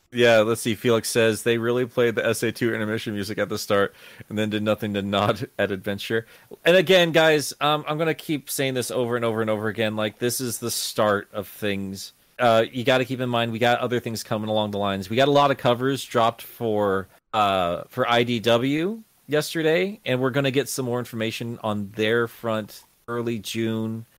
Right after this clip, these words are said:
We have Sonic's birthday coming up still. I imagine we're going to get more there, but also how, how mishmash the fucking classic games were.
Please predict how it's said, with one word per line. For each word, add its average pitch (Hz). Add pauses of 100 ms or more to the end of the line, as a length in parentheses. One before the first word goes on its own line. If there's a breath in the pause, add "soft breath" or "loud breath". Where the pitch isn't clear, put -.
(120)
We 156
have 170
Sonic's 135
birthday 113
coming 101
up 90
still. 87
I 117
imagine 123
we're 110
going 107
to 98
get 95
more 95
there, 92 (240)
but 113 (260)
also 110 (220)
how, 131 (280)
how 156 (120)
mishmash 147 (260)
the 120
fucking 139
classic 139
games 165
were. 185